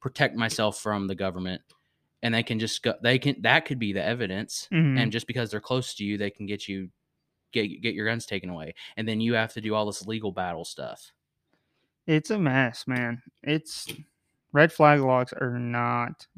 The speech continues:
Speaker 2: good at all. Um, it also says the House last year passed two bills dealing with federal background checks, one that would expand their applicability to all commercial sales, including gun shows and internet transactions,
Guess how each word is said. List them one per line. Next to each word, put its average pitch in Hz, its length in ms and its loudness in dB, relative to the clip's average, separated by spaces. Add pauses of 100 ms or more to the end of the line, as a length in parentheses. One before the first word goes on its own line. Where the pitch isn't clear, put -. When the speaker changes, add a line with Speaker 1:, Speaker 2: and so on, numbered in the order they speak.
(180)
Speaker 2:
good 123 400 -2 (100)
at 127 240 -2
all. - 360 -6 (1000)
Um, 143 520 2 (220)
it 147 80 0
also 147 260 2
says 139 480 2
the 135 460 6 (160)
House 156 340 4
last 143 260 2
year 139 100 0
passed 135 320 2
two 143 120 0
bills 139 280 2
dealing 135 300 0
with 127 120 -2
federal 135 360 2
background 127 560 2
checks, 131 380 -2 (320)
one 135 240 0
that 131 100 2
would 127 100 0
expand 131 420 -2
their 127 180 0 (720)
applicability 139 1080 -2
to 135 200 -8
all 131 200 0
commercial 131 480 -4
sales, 131 400 -2
including 127 400 -4
gun 127 220 0
shows 127 360 -2
and 120 140 -6
internet 123 420 -2
transactions, 120 880 -4